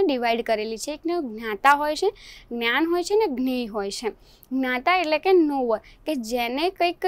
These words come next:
નોલેજ છે. સપોઝ કે આજે હું આ ટોપિક તમને સમજાવી રહી છું તો એ, અ, ટોપિકનું મને ક્યાંય ને ક્યાંય નોલેજ છે.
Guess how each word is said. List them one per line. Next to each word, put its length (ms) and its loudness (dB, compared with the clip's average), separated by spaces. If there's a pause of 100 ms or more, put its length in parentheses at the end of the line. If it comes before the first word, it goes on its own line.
નોલેજ 420 4
છે. 300 -6 (240)
સપોઝ 420 0
કે 100 0
આજે 440 -2
હું 240 0
આ 40 4
ટોપિક 480 0
તમને 220 2
સમજાવી 480 -6
રહી 180 -6
છું 280 -4 (280)
તો 60 0 (160)
એ, 220 4 (280)
અ, 100 6
ટોપિકનું 640 4
મને 240 0
ક્યાંય 220 -2
ને 120 0
ક્યાંય 240 0
નોલેજ 440 2
છે. 320 -10